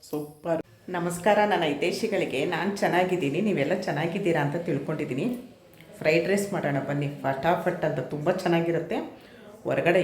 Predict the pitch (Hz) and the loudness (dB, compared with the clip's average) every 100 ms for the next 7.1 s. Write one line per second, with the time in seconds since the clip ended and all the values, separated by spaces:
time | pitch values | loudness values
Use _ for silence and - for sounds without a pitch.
0 | - 175 247 240 180 165 156 147 139 135 | 2 2 2 2 0 2 2 0 -2 -4
1 | 117 - - - 139 - - 202 - 160 | -6 -10 -18 -14 -12 -12 -6 -4 -2 -2
2 | 151 160 139 147 135 - 180 165 - - | -2 -2 -2 -2 -4 -4 -2 -2 -4 -2
3 | 165 147 147 - 123 135 147 175 180 160 | -2 -2 -4 -6 -6 -6 -4 0 0 0
4 | 160 156 - 135 - 285 370 - - - | 0 0 -2 -6 -4 -6 -6 -10 -14 -12
5 | - - - - 165 151 165 202 175 170 | -14 -18 -8 -2 0 2 4 4 4 2
6 | 151 180 - 135 170 - 196 175 156 - | 0 -4 -4 -6 -6 -2 -2 -2 -4 -4
7 | 196 | -6